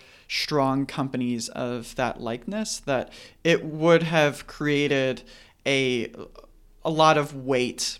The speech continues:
behind the work that they were doing in, in a sort of strength in numbers fashion. If you were to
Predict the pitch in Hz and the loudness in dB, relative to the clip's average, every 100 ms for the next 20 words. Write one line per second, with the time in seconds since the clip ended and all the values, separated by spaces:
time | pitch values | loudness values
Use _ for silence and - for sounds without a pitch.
0 | - 131 135 127 120 117 120 120 127 123 | -4 -2 -2 -2 -2 -4 -6 -6 -6 -4
1 | 117 113 117 127 165 160 - - - - | -6 -6 -6 -6 -4 -4 -6 -10 -14 -8
2 | 135 127 - 131 113 - - 147 135 139 | -6 -6 -4 -6 -4 -4 0 0 0 0
3 | 123 120 120 117 113 - - 113 117 - | -2 -2 -4 -4 -2 -4 -2 -2 -2 -6
4 | 117 117 - 135 127 123 - 123 | -6 -10 -8 -8 -8 -10 -8 -8